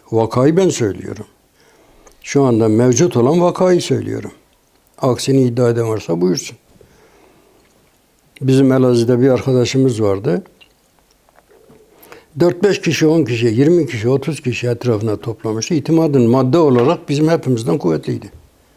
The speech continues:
Kendi anasından babasından kalan bir miras yoktu yani. Ha, becerikliler, topluyorlar yani.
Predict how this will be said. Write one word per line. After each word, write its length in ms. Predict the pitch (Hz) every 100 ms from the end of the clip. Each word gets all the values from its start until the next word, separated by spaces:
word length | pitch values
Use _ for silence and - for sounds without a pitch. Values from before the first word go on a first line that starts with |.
| _ _ _ _ _ _ _ _ _ _ _ _ _ _ _ _ _ _ _
Kendi 260 | - 127 127
anasından 440 | 127 127 120 139
babasından 540 | 123 120 120 151 185 170
kalan 220 | 131 135
bir 100 | 127
miras 360 | 127 127 117 135
yoktu 240 | - -
yani. 200 | 50 - - _ _ _ _ -
Ha, 220 | 127 135
becerikliler, 600 | 175 196 185 185 190 151
topluyorlar 560 | - 139 139 143 107
yani. 120 | 101